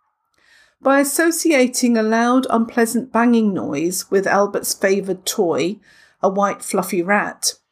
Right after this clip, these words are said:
Watson was able to create a fear of the rat in Albert,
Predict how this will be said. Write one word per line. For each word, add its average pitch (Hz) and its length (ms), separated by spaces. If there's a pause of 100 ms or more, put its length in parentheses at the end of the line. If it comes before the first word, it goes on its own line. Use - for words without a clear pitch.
(340)
Watson 330 460
was 311 140
able 262 300
to 247 140
create 262 440
a 262 40
fear 294 460
of 262 140
the 185 100
rat 170 340
in 196 100
Albert, 165 560